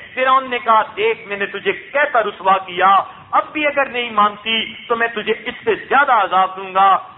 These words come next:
وہ کہنے لگی، "اب تو میں نے فیصلہ کر لیا، جو تو چاہتا ہے کر لے، میں بھی پیچھے نہیں ہٹوں گی۔" فرعون نے کہا، "اچھا، اس کو بھی چمیخا کر دیا جائے،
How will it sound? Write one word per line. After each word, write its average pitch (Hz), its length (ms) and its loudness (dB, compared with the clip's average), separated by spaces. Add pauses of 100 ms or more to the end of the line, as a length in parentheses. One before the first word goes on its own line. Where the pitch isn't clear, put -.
وہ 247 80 -2
کہنے 240 240 -6
لگی، 226 440 -2 (240)
"اب 254 240 0
تو 285 100 2
میں 269 160 2
نے 269 140 0 (100)
فیصلہ 233 340 -2
کر 208 180 -4
لیا، 196 440 2 (360)
جو 349 160 2 (100)
تو 320 100 -8
چاہتا 220 400 0
ہے 208 100 0
کر 208 220 -4
لے، 202 280 0 (280)
میں 302 140 0
بھی 277 140 -6
پیچھے 214 360 -4
نہیں 196 220 -2
ہٹوں 185 300 -4
گی۔" 208 220 2 (260)
فرعون 233 380 2
نے 208 80 -4
کہا، 196 200 2
"اچھا، 220 500 4 (280)
اس 285 120 -8 (120)
کو 254 140 2
بھی 247 140 -10 (240)
چمیخا 240 420 2
کر 214 180 -2
دیا 185 260 -2
جائے، 185 400 2